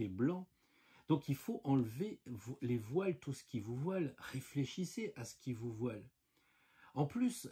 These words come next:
si vous enlevez les voiles, si vous arrivez à vous comprendre, si vous mettez les voiles, <laughs> je sais pas, vers, par exemple, euh, comme c'est Charles Quint, lui, euh, peut-être il faut aller en Uruguay, je sais pas. Mais si vous enlevez les voiles, si vous mettez les voiles, votre œuf ici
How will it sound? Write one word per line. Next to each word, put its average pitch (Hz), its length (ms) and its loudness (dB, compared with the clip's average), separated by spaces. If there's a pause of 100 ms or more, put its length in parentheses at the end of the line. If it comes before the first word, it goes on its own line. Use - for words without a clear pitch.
(100)
si - 320 -4
vous 165 240 2
enlevez 190 380 4
les 160 120 6
voiles, 120 320 2
si - 200 -2
vous 127 240 0
arrivez 147 340 2
à 147 80 2
vous 123 180 0
comprendre, 135 520 0
si - 160 -6
vous 101 160 -2
mettez 165 500 6
les 123 160 4
voiles, 131 420 4
<laughs> 110 60 -2
je 117 60 2
sais 127 180 2
pas, 185 200 0
vers, 120 320 2
par 104 180 -4
exemple, 110 680 -2 (480)
euh, 110 140 0
comme 123 240 0
c'est 113 240 -2
Charles 117 460 0
Quint, 208 200 0
lui, 139 400 6
euh, 117 120 4
peut-être 139 440 -2
il 113 60 0
faut 120 220 -2
aller 117 160 2
en 110 160 -2
Uruguay, 131 460 0
je 120 100 -2
sais - 180 -6
pas. 185 240 -4 (300)
Mais 131 80 8
si 196 220 -2
vous 160 200 2
enlevez 151 340 6
les 139 120 10
voiles, 117 260 2
si - 240 -2
vous 139 160 4
mettez 120 320 6
les 101 140 0
voiles, 160 300 -2
votre 120 400 -2
œuf 110 240 -2
ici 196 360 -8